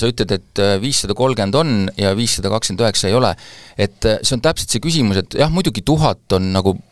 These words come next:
noh, aru-, arulagedalt palju, aga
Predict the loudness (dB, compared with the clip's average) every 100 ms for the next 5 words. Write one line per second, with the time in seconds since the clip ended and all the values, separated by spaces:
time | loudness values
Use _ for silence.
0 | _ -6 -6 -6 -14 _ -2 0 -2 0
1 | 2 2 2 -2 -2 0 2 2 -2 -10
2 | -20 -20 -20 -2 0 2 0